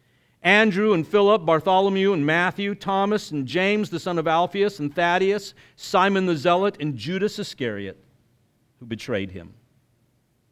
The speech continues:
Then he went home, and the crowd gathered again, so that they could not even eat. And when his family heard it,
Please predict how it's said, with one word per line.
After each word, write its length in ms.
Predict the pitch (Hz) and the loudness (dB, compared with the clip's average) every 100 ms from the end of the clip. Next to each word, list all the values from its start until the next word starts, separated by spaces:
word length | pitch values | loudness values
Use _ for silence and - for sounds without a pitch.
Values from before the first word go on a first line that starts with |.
| _ _ _ _ | _ _ _ _
Then 120 | 180 | 2
he 40 | 196 | 4
went 200 | 190 170 | 4 6
home, 340 | 196 208 180 | 8 8 6
and 100 | 156 | 2
the 60 | 139 | 0
crowd 400 | - 185 185 147 | 2 4 4 6
gathered 380 | 170 180 180 | 6 6 4
again, 420 | 156 147 202 196 170 | 0 2 4 4 0
so 160 | - | 0
that 260 | 156 156 - _ _ | -2 -2 -8 _ _
they 120 | 202 | 2
could 200 | 220 240 | 4 4
not 200 | 220 220 | 4 6
even 240 | 226 208 185 | 6 2 0
eat. 280 | 190 240 165 | 0 2 2
And 120 | 170 | 2
when 100 | 220 | 4
his 180 | 190 - | 2 2
family 460 | 208 247 220 156 | 4 4 4 2
heard 260 | 147 233 214 | 4 6 6
it, 240 | 147 - | 4 -2